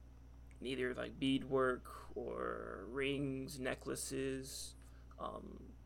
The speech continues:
sage, all this other fun stuff. So I recommend s-, some people to go there because it's, you don't have to be a Native American just to go. If, if you want to, like, see the culture and, or to, uh,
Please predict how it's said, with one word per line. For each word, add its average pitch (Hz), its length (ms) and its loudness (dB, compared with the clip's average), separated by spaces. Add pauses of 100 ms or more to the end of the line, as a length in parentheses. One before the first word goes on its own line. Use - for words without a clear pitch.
(320)
sage, 131 880 4
all 135 120 4
this 139 100 2
other 143 160 2
fun 127 220 -4
stuff. - 360 -6
So - 140 0 (800)
I 151 40 8
recommend 180 380 8
s-, - 280 0
some 165 180 0
people 165 180 6
to 151 80 4
go 143 180 10
there 131 200 6
because - 540 -4 (720)
it's, - 220 8
you 156 80 6
don't 160 180 10
have 151 220 10
to 160 80 4
be 139 160 8
a - 20 8
Native 131 220 6
American 127 340 4
just - 160 -2
to - 60 -4
go. - 340 4
If, 139 140 2 (200)
if - 240 0
you 123 520 -2
want 147 300 8
to, 143 360 6
like, - 380 -4 (260)
see 147 400 4
the 147 100 4
culture 156 580 6
and, 123 180 -4 (180)
or 110 340 -2 (460)
to, 123 560 -2
uh, 120 380 0